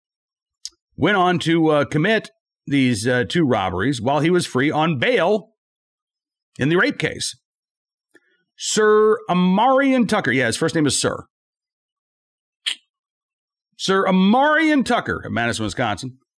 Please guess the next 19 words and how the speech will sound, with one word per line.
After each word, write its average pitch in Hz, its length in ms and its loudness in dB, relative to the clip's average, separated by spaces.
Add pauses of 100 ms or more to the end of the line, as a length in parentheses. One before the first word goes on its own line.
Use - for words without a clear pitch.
(680)
faces 196 400 -2
up - 260 -4
to, 123 420 0
probably 113 280 0
won't 90 200 -2
get, 92 320 -4
sixty 233 320 -2
years 160 340 0
of 131 80 -4
combined 135 340 0
prison 156 300 0
and 135 140 -2
extended 139 400 -4
supervision 131 420 0
for 113 80 -8
the 127 120 -2
sexual 143 360 -2
assault 156 300 0
conviction. 90 460 -4